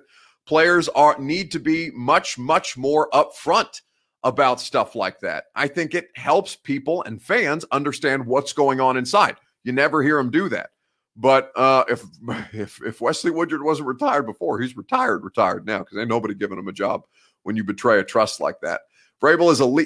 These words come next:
definitely Vrabel is a leader, not a play caller," says Just a Fan. Again, I'm just providing you the context. Uh, "Pass heavy offenses," says O G Will Aiken.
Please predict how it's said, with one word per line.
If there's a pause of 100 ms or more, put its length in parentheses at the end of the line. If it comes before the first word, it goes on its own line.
(120)
definitely
Vrabel
is
a
leader,
not
a
play
caller,"
says
Just
a
Fan. (360)
Again, (100)
I'm
just
providing
you
the
context. (300)
Uh,
"Pass
heavy
offenses,"
says
O
G (360)
Will
Aiken.